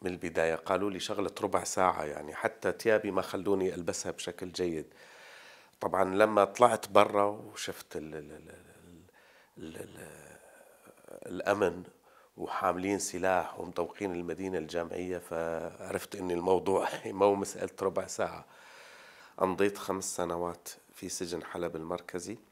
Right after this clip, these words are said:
وأربع سنوات في سجن عدرا. هذه الفترة تسع سنوات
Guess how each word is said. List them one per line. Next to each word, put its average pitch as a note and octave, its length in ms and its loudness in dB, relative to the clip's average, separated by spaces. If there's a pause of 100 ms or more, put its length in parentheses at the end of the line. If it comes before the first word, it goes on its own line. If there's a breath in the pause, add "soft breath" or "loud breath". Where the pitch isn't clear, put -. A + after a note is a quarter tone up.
(500 loud breath)
وأربع G#2+ 560 6
سنوات G#2 560 0
في F2 180 -10
سجن E2+ 440 -6
عدرا. E2+ 480 -4 (540 loud breath)
هذه C#3+ 320 2
الفترة G#2+ 680 -2 (120)
تسع G#2+ 260 0
سنوات E2+ 680 -2